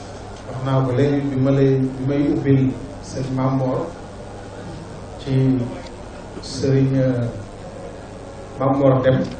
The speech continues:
xasida gi mu defoon ci Soxna Jaara te tudde ko Nuuriyatul Xufraan,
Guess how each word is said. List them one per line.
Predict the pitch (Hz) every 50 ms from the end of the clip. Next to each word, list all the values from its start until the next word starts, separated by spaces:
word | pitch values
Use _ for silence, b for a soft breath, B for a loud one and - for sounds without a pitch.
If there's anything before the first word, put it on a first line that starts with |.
| - - - - - - - - -
xasida | 143 135 135 135 135 135 135
gi | 131 135
mu | 139 139
defoon | 147 135 131 135 135 131 131 -
ci | - 131
Soxna | - - 139 139 131 127 127 127 123
Jaara | 123 123 123 - -
te | - - -
tudde | - 135 135 139 135 131
ko | 131
Nuuriyatul | 131 135 143 147 143 139 135 135 135 143 139 135
Xufraan, | 127 127 - - 139 135 135 135 135